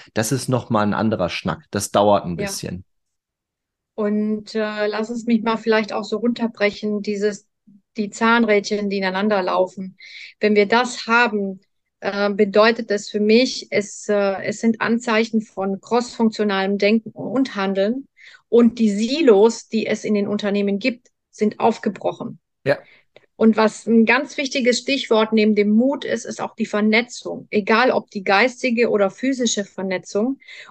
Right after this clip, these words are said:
Speaker 2: Und das ist meiner Meinung nach die Rolle von H R. Sich zu vernetzen, egal ob intern oder eben extern, um, um, um dann wirklich die, ein richtiges,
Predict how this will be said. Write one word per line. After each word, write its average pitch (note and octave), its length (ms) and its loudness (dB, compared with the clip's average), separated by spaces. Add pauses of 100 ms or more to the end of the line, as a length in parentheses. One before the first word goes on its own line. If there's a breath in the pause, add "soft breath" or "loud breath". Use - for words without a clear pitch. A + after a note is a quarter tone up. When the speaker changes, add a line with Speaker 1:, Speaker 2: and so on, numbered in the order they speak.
Speaker 2:
Und A3 340 6
das A3+ 260 0
ist - 520 -4
meiner A3 320 4
Meinung A3+ 240 4
nach G#3+ 260 -2 (500)
die G#3+ 440 -2
Rolle G#3+ 400 4
von G3+ 300 -4
H - 280 -6
R. F#3 320 -4 (1500)
Sich B3+ 360 -2
zu C4 120 0
vernetzen, A#3+ 560 2
egal G#3+ 320 2
ob G#3+ 160 0
intern B3 640 -2
oder G#3 340 0
eben G#3 240 -6
extern, A#3 760 -2 (640)
um, A#3 340 6
um, A3+ 440 0
um A3+ 280 4
dann A#3 340 2
wirklich B3 380 0
die, A#3 240 -6
ein G#3+ 260 2
richtiges, A#3 800 0